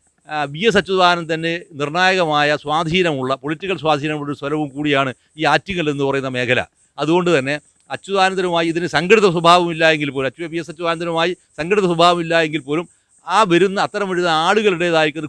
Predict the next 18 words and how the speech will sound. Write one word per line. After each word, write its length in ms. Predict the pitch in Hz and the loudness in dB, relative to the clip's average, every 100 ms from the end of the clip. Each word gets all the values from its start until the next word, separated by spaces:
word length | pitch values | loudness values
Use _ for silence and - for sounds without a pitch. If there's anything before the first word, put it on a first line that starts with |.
| - | -10
കൂട്ടായ്മ 400 | 190 202 208 202 156 | -10 0 0 0 -2
രൂപപ്പെടുകയാണെങ്കിൽ 840 | 165 165 156 156 143 143 135 151 - _ _ _ | -4 -4 -4 0 0 0 -4 -6 -10 _ _ _
ഇടതുപക്ഷത്തിന്, 580 | 139 190 180 - 135 151 | 0 2 2 -2 -4 -4
പ്രത്യേകിച്ച് 340 | 147 156 151 - | -4 -6 -8 -10
സി 80 | 165 | -12
പി 80 | 196 | -4
ഐ 40 | 143 | -2
എമ്മിന് 200 | 131 135 131 _ 165 | -2 -4 -8 _ -4
ആ 20 | 165 | -2
അർത്ഥത്തിൽ 340 | 135 160 147 139 - _ | -2 -4 -6 -10 -12 _
വോട്ട് 360 | 139 190 - 233 - | -2 -2 -2 -12 -8
ചോരാനുള്ള 540 | 151 180 180 151 139 131 | -6 0 0 0 -4 -4
സാധ്യതകൾ 380 | 135 135 139 135 - _ 135 | -4 -4 -4 -4 -8 _ -2
വളരെ, 220 | 139 185 208 | 0 4 4
വളരെ 180 | 147 139 - | 4 -2 -6
കൂടുതലായിരിക്കും. 580 | 127 131 117 113 95 87 _ _ _ | -6 -2 -2 -2 -6 -14 _ _ _
നാലാമത്തെ 460 | 123 147 170 175 160 143 | -2 2 4 4 0 -2
വിഷയം, 220 | 143 170 | -4 -8